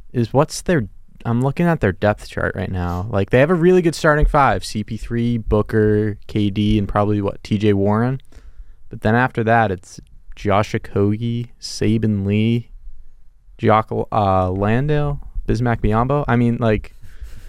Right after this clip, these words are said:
that's their bench right now, and you, you have to have more than four, like, you have to have more than four players to win a championship.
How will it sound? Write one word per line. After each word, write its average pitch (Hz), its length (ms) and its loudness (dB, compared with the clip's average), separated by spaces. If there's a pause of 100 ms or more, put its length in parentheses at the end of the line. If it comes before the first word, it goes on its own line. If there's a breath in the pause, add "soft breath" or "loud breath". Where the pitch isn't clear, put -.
(240 soft breath)
that's 127 240 0
their 151 140 4
bench 110 420 2
right 98 180 -2
now, 98 240 -2
and 101 140 -2
you, 127 80 0
you 147 220 2
have 175 180 4
to 175 80 4
have 123 100 4
more 123 160 4
than 107 380 0 (180)
four, 120 600 2
like, 98 260 -2
you 127 100 2
have 160 120 4
to 175 60 2
have 120 60 4
more 107 220 4
than 98 100 -4
four 107 220 0
players 104 340 0
to - 100 -6
win 95 140 -4
a - 260 -10
championship. - 560 -4